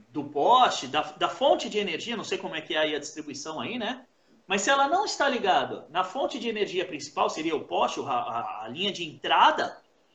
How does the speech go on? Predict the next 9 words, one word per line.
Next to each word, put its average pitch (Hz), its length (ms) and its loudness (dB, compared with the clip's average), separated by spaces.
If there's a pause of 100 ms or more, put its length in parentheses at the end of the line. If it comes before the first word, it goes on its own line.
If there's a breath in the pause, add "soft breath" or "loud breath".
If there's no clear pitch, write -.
(920)
é 254 100 0
só 262 280 8
uma 302 100 2
instalação 302 480 2
elétrica 294 420 0
que 233 120 -4
não 247 80 -2
está 269 240 2
energizada. 285 800 2